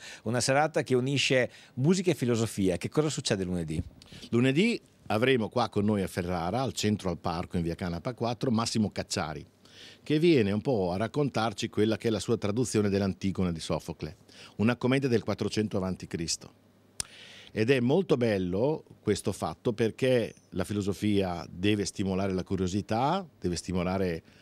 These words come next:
Speaker 2: la sapienza. Sai, non, non parliamo di filosofia con quel famoso detto, "l'amore per il sapere che sa di dolciastro". La filosofia è mettere in luce, mettere in chiaro.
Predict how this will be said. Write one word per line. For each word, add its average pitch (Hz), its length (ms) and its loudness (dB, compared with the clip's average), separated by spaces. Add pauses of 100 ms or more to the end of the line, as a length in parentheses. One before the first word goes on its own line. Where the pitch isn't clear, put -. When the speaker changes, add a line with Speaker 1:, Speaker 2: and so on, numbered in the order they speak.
(640)
Speaker 2:
la 90 140 -2
sapienza. 98 560 0
Sai, 98 220 0
non, 104 220 -2
non 107 340 0
parliamo 110 460 0
di 101 100 0
filosofia 98 680 0
con 95 220 -4
quel 101 160 -2
famoso 101 380 0
detto, 104 420 0
"l'amore 101 360 2
per 95 120 -2
il 87 60 -4
sapere 98 440 0
che - 100 -8
sa - 160 -4
di 95 140 -4
dolciastro". 98 840 -4 (680)
La 90 140 -2
filosofia 110 540 2
è 107 60 4
mettere 135 560 0
in 113 160 4
luce, 101 380 2
mettere 117 340 0
in 104 100 0
chiaro. 82 640 -6